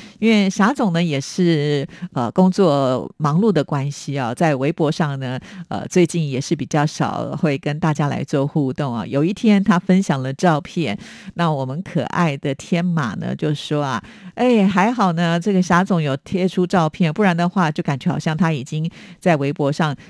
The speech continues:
销声匿迹很久了。”所以其实大家彼此都会互相关心的啦啊，这是一个相当温馨的感觉啊。我自己每次现在在看微博，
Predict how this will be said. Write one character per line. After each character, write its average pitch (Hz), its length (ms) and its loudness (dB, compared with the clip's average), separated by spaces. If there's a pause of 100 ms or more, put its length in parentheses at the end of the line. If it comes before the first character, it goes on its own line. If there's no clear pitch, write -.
销 180 240 6
声 175 200 4
匿 175 160 2
迹 160 200 0
很 175 280 2
久 185 240 0
了。” 123 300 -8
所 277 120 0
以 330 160 2 (380)
其 247 100 0
实 294 100 0
大 302 140 0
家 294 100 2
彼 240 200 0
此 - 160 -6
都 185 120 4
会 196 120 6
互 185 160 2
相 160 240 -2
关 147 200 -2
心 143 240 -8
的 131 120 -6
啦 - 140 -8
啊， - 200 -4 (300)
这 285 120 0
是 294 140 0
一 - 20 -2
个 214 120 2
相 220 260 2
当 214 220 2
温 202 180 2
馨 196 180 -2
的 180 160 0
感 - 280 -6
觉 139 200 -6
啊。 - 140 -4
我 170 180 0
自 311 160 0
己 302 140 0
每 151 220 0
次 208 200 -2
现 196 240 4
在 180 160 2
在 170 220 0
看 160 260 2
微 143 220 0
博， 135 500 -2